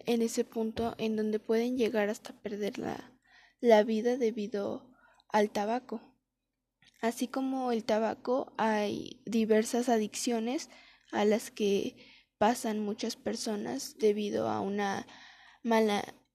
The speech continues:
orientación o porque tienen problemas familiares, pero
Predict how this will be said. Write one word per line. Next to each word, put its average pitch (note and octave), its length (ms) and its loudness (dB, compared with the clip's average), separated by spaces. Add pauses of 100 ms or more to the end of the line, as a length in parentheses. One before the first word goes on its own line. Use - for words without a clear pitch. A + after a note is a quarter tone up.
(360)
orientación A#3+ 1120 0 (1000)
o A3 240 4
porque G#3+ 760 2
tienen A#3 340 2
problemas G#3 640 2
familiares, A3 840 2 (140)
pero G#3+ 580 0